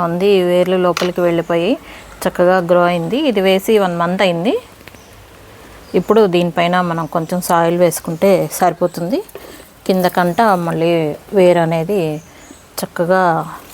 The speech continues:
ఇంకా దుంపలు కూడా చక్కగా పెరుగుతాయి. మీకు కనుక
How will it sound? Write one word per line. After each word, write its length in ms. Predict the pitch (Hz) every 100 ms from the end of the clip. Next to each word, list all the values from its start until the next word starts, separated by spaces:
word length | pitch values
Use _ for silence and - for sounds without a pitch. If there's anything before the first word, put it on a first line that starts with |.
| - - - - - - - - - - - - 202
ఇంకా 140 | 180 170
దుంపలు 320 | 190 196 180 190
కూడా 160 | 202 202
చక్కగా 300 | 185 175 185 180
పెరుగుతాయి. 500 | 170 170 170 165 240 523 - - - - - - - - - - - - - - - - - - - - - - - - - - - - - - - - - - - - - - - - - - - -
మీకు 160 | 190 180
కనుక 220 | 214 180